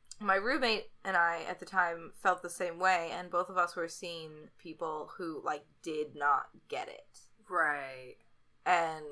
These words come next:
Speaker 1: they were like, "Well, I don't, I don't understand, you know, now the people are gone, your door is locked."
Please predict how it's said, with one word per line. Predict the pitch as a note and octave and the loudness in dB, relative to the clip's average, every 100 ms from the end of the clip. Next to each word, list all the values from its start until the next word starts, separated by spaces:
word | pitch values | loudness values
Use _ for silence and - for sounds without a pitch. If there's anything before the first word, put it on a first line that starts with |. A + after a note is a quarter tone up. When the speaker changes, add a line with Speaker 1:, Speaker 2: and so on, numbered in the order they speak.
| D#3+ | -6
Speaker 1:
they | F3+ E3+ | -2 2
were | |
like, | F3 E3+ | 4 4
"Well, | G#3+ F#3 | 6 10
I | G3 | 12
don't, | G#3 G#3 - | 12 10 6
I | F#3 | 4
don't | F#3 F3 | 4 4
understand, | F3 F3 - E4+ B3+ G#3 | 0 -4 -2 0 0 0
you | G#3 | 0
know, | F3+ F3+ F3 | 2 2 2
now | F3 D3+ | 2 2
the | E3+ | -4
people | G#3+ G3 F#3+ | -8 -4 -2
are | E3+ | 6
gone, | F#3+ F3+ F3 F3 E3+ - | 8 10 8 4 -8 -8
your | E3 | -2
door | E3 D3+ | 2 2
is | E3 | 2
locked." | F3 D#3 - - - | 6 6 6 0 -18